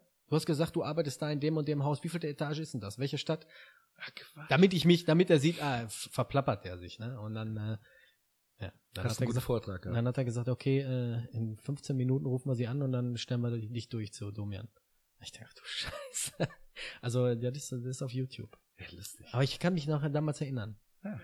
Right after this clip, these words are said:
Speaker 1: Und so
Speaker 2: herrlich.
Speaker 1: für Ralf Reich und dann die, die Latex-Geschichte, glaub ich, war das, ne?
Speaker 2: Ja, genau, richtig. Da ging's ja um Fetische und so ein Zeug, genau.
Speaker 1: Ja.
Speaker 2: Das, deswegen sag ich, ich dachte echt, du hättest R T L zwei gesehen. Das läuft immer noch rauf und runter. Da war mein Bericht über meine damalige Fetischparty in Köln, die ich damals organisiert hab,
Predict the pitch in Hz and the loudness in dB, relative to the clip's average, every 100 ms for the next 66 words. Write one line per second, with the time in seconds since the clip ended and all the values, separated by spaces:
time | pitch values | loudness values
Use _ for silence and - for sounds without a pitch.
0 | - 110 131 - 123 120 107 113 123 117 | -8 -2 0 0 -4 -4 -4 -2 -2 0
1 | 127 165 165 139 131 131 127 123 123 113 | 2 2 0 0 2 2 2 2 2 0
2 | 113 110 117 139 - - 160 170 - 156 | -2 0 -2 -2 -8 -4 -2 -2 -4 -2
3 | 156 151 151 165 123 127 220 247 123 160 | 0 0 -2 0 2 2 2 2 0 -2
4 | - 95 - - 113 120 131 - 117 110 | -8 -14 -14 -10 -8 -6 -6 -6 -4 -6
5 | - 135 135 135 - 123 113 123 - 135 | -4 -8 -6 -8 -8 -10 -10 -12 -10 -12
6 | - 123 107 120 120 135 - - - 120 | -10 -10 -4 -2 -2 -6 -18 -20 -4 -4
7 | - 131 147 160 156 110 - 131 143 131 | 0 0 2 0 2 0 0 -4 -4 -2
8 | 135 135 131 - 123 - 139 135 101 98 | -4 -2 -6 -4 -6 -4 -4 -2 -4 -4
9 | 104 120 - 139 113 104 113 113 104 135 | -4 -4 -4 -6 -6 -6 -8 -8 -6 -8
10 | 92 95 120 127 113 110 131 131 117 113 | -8 -6 -2 -2 -2 -2 -4 -4 -4 -2
11 | 117 107 120 123 113 107 139 117 - 104 | -4 -4 -4 -4 -4 -6 -6 -8 -10 -10
12 | 101 101 101 139 123 160 - 104 - 107 | -10 -10 -6 -6 -4 -8 -10 -16 -10 -8
13 | 104 104 - 101 101 95 104 139 - | -6 -8 -8 -6 -6 -6 -8 -10 -12